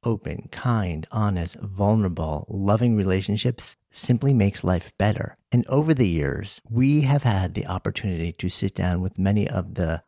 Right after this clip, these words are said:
leading voices, researchers, and thought leaders on this topic to ask them about their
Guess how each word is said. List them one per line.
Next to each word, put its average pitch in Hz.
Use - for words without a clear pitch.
leading 120
voices, -
researchers, 110
and 104
thought 113
leaders 95
on 92
this 87
topic -
to -
ask 139
them 80
about 107
their 87